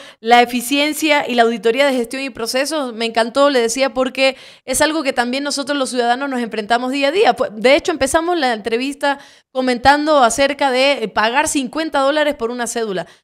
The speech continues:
o pagar cincuenta dólares por un pasaporte, pero además si no lo pagas,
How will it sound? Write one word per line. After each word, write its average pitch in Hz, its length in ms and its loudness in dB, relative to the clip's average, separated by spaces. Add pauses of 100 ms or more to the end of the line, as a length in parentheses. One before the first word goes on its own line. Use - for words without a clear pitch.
(200)
o 233 60 0
pagar 262 300 2
cincuenta 302 400 -4
dólares 302 300 0
por 247 160 -2
un 269 100 -6
pasaporte, 240 580 -4
pero 226 160 -2
además 294 300 0
si 285 120 -2
no 285 120 -2
lo 320 160 -2
pagas, 330 420 0